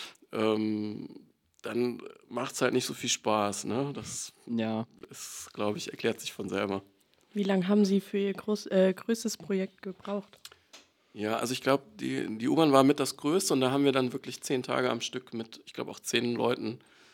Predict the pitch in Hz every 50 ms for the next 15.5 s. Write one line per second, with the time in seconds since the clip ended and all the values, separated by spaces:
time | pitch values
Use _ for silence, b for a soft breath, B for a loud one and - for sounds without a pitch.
0 | b b b b b b - - - - - 127 120 120 131 143 160 147 - -
1 | - 120 120 120 123 117 113 113 113 110 104 113 117 123 120 110 117 123 - -
2 | 117 - - - 110 107 - - - 104 104 110 - - - - - - - -
3 | - - 107 104 107 107 104 101 104 104 104 - _ _ B B B B B B
4 | B B B B B B B B B B B _ _ - 104 104 95 110 110 -
5 | - - - - - - - - - - 123 117 - - - 120 117 117 120 123
6 | 120 - 113 113 - - 107 110 110 110 - - 123 110 107 104 101 98 104 104
7 | 101 101 101 95 90 92 90 92 98 95 95 101 110 117 120 127 - - - -
8 | 113 - - - - 92 95 95 - - - 110 - 104 107 - - 113 104 -
9 | 113 110 107 110 107 101 101 117 113 - - 113 104 107 110 110 120 110 107 117
10 | 135 143 - - - - - 107 107 107 101 104 110 110 113 - 127 127 123 -
11 | - - 127 - - - - - - 160 - - - - 123 - - - 202 -
12 | - - - 202 - 110 110 - - 127 - - - 151 - - - - - -
13 | 110 110 113 107 113 113 113 113 107 110 - 107 101 - - - - 147 135 -
14 | 135 123 120 120 117 - - 117 - - - 117 117 107 98 - 101 104 - 95
15 | 110 123 120 123 139 - 98 101 104 101